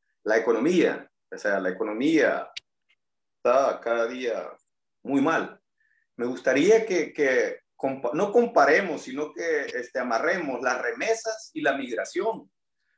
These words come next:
No sé, que te gustaría, digamos, ahondarnos con ese tema para comenzar,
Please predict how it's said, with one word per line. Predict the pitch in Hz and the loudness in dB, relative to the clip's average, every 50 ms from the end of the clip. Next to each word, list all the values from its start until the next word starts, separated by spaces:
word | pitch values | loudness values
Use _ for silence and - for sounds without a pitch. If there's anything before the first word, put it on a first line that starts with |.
| _ _ | _ _
No | - 151 | -14 -10
sé, | - - 196 185 165 143 | -6 -2 -2 0 0 0
que | 147 139 131 113 | -2 -4 -4 -4
te | - - | -4 -6
gustaría, | 135 131 131 127 - 131 123 127 143 170 180 175 160 143 131 117 110 | -4 -4 -4 -2 0 0 2 2 2 2 4 4 4 4 4 4 2
digamos, | 120 113 123 135 151 165 160 | -2 -4 -6 -4 -4 -6 -6
ahondarnos | 151 143 135 120 117 120 127 160 180 175 160 - - | -6 -6 -6 -6 -4 -2 -2 -2 -2 -4 -10 -10 -10
con | - 123 127 | -12 -8 -8
ese | 143 151 - 156 - - | -6 -6 -6 -8 -8 -4
tema | - - - 208 - - | -4 -4 -4 -4 -8 -8
para | - - 143 135 131 | -6 -4 -2 -2 -2
comenzar, | 135 127 127 117 113 - 151 165 196 202 | -4 -6 -6 -6 -4 -2 -2 -2 -2 -4